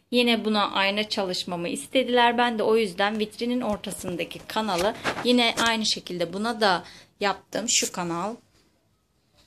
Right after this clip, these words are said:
birebir aynı ölçü. Buraya yerleştirdikten sonra şimdi içine iki milim gireceğim bu masanın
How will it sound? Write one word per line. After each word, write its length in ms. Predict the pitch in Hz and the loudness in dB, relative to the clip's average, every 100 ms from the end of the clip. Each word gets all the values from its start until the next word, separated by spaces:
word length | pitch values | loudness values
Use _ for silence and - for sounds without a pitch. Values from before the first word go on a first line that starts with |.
| _ _ _ - - - | _ _ _ -20 -16 0
birebir 380 | 240 233 190 - | 6 6 6 4
aynı 340 | 214 233 214 | 4 4 2
ölçü. 640 | 185 180 175 - 196 247 277 277 - _ _ _ _ _ _ _ _ - - _ - _ _ | 2 0 2 0 2 2 0 -8 -20 _ _ _ _ _ _ _ _ -20 -20 _ -20 _ _
Buraya 260 | 240 254 208 | 4 6 6
yerleştirdikten 800 | 226 240 226 - 233 220 - 214 | 6 4 4 4 2 0 2 2
sonra 280 | - 214 247 | 0 0 2
şimdi 360 | - 254 226 | 4 2 0
içine 500 | 233 - - 233 214 | -4 2 2 4 2
iki 340 | - 220 - 262 | 2 -4 0 4
milim 420 | 247 196 190 185 | 4 4 0 -2
gireceğim 720 | 226 226 220 269 269 277 269 | 0 0 2 4 6 4 0
bu 100 | 254 | 0
masanın 640 | 254 254 - 254 262 277 | 0 -2 -2 0 2 0